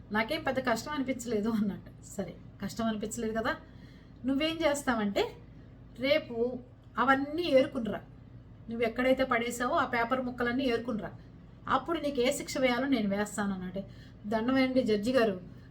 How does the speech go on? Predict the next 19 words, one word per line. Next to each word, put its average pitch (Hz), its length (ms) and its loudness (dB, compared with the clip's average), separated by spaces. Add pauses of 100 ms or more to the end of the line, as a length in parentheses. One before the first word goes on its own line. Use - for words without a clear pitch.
నేను 226 180 4
ఆ 240 60 4
పేపర్ 240 340 2
ముక్కలు 285 260 2
ఎప్పటికి 277 320 2
ఏరాలండి? 226 420 4
అవి 226 220 4
ఎక్కడెక్కడికో 269 520 4
వెళ్ళిపోయినాయి, 254 600 6
ఎక్కడెక్కడికో 247 560 4 (120)
ఎగిరిపోయి 240 440 6
ఉంటాయి, 240 220 0 (400)
ఎవరెవరికో 294 540 8 (400)
దొరుకుంటే, 254 520 2
ఎవరెవరు 247 440 2
కాళ్ళ 233 280 4
కింద 233 200 0
పడిపోయి 226 420 0
ఉంటాయి, 254 220 -4